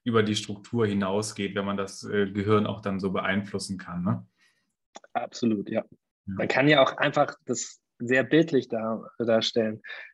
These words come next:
Speaker 2: Also Schmerzmodulation ist, ähm, auch ein bisschen, wenn du jetzt im Fußballstadion stehst und dann, äh, deine Tor-, Mannschaft schießt ein Tor, da hast du vielleicht vorher Rückenschmerzen und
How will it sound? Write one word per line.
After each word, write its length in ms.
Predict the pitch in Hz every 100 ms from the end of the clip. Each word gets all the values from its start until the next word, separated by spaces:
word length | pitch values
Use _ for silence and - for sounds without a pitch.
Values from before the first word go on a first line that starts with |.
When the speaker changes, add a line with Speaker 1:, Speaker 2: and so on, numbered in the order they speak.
| _
Speaker 2:
Also 340 | 117 113 120
Schmerzmodulation 1000 | 110 123 131 131 139 135 127 - 139 135
ist, 280 | 123 - -
ähm, 280 | 127 127 123 -
auch 320 | 113 123 -
ein 80 | 127
bisschen, 420 | 127 - 127 127
wenn 160 | 127 127
du 280 | 127 131 - _ - _ _ _ _
jetzt 180 | 117 127
im 200 | 127 120
Fußballstadion 880 | 151 151 143 127 139 135 135 127 127
stehst 520 | - 135 139 135 -
und 240 | 131 127
dann, 280 | 123 123 123
äh, 560 | 123 123 123 123 120 104 _ _ _
deine 600 | 180 143 131 120 120 123
Tor-, 180 | 135 135
Mannschaft 420 | 127 127 131 -
schießt 280 | 131 123 -
ein 80 | 120
Tor, 480 | - 151 123 107 -
da 180 | - 120
hast 160 | 123 120
du 20 |
vielleicht 220 | 120 117
vorher 400 | - 151 139 131
Rückenschmerzen 880 | 117 110 123 123 127 123 - 143 139 -
und 480 | 120 123 127 131